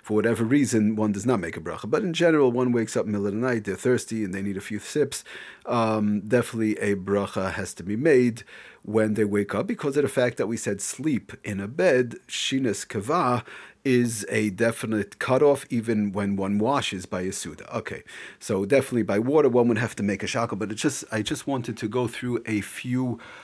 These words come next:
um, interesting inyanim in reference to when one does wake up and they wanna make a bracha, a shahakal, and drink some water.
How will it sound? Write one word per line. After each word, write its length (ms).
um, 400
interesting 720
inyanim 880
in 180
reference 560
to 240
when 240
one 220
does 280
wake 300
up 240
and 100
they 80
wanna 460
make 300
a 60
bracha, 460
a 60
shahakal, 600
and 320
drink 280
some 160
water. 300